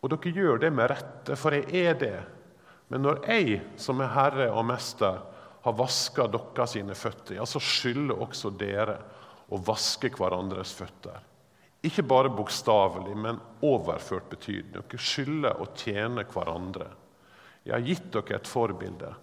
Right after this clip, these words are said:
Slik jeg har gjort mot dere, skal dere gjøre.» Å følge Jesus er å følge han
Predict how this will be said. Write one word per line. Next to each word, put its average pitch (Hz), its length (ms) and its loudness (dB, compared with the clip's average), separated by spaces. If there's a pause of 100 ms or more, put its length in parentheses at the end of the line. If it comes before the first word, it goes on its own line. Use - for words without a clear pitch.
(240)
Slik 139 320 -2
jeg 113 80 4
har 104 160 2
gjort - 240 -6
mot - 200 -6
dere, 104 280 -2
skal 101 240 -4
dere 98 380 -4 (420)
gjøre.» 95 460 -4 (760)
Å - 0 -
følge 131 600 -2
Jesus - 560 -4 (720)
er 120 140 0
å - 20 -6
følge 113 460 0
han 90 240 -2